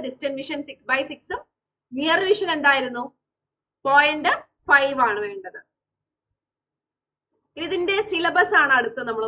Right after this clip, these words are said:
നോക്കാൻ പോകുന്നത്, സിലബസ് ആണ് നോക്കാൻ പോകുന്നത് ട്ടോ. സിലബസ് എന്തായാലും നമുക്ക് നോക്കാം. അതിന് വീണ്ടും ഞാൻ നേരത്തെ പറഞ്ഞില്ലേ അതേപോലത്തെ സിലബസ് തന്നെയാണ് ഈ സിലബസ്. അതെ,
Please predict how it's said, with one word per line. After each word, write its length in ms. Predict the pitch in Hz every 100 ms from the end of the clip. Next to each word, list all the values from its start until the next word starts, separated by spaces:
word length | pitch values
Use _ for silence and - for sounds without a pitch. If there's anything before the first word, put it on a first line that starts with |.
| 208
നോക്കാൻ 260 | 190 208 202
പോകുന്നത്, 360 | 202 190 208 427 - -
സിലബസ് 460 | 269 254 247 247 240
ആണ് 100 | 208 202
നോക്കാൻ 260 | 190 185 180
പോകുന്നത് 320 | - 170 196 220
ട്ടോ. 120 | 202 - _ _ _ _ -
സിലബസ് 440 | 277 262 247 254
എന്തായാലും 280 | 262 247 233
നമുക്ക് 200 | 233 220 220
നോക്കാം. 280 | 214 254 453 - 226
അതിന് 220 | 214 233 226 214
വീണ്ടും 280 | 254 247 262
ഞാൻ 140 | 233 208 - _ _ _ _ _ _ _ _
നേരത്തെ 340 | 294 339 349 466
പറഞ്ഞില്ലേ 340 | 370 294 262 233
അതേപോലത്തെ 600 | 254 277 330 214 - 269
സിലബസ് 320 | 269 220 214 -
തന്നെയാണ് 340 | 233 220 208
ഈ 80 | 233
സിലബസ്. 520 | 214 220 208 - - 302 539 _ _ _ _ _ _ _ _ _ _ _ _ _ _ _ _ _ _ _ _ _ _ _ _ _ _ _ -
അതെ, 180 | 220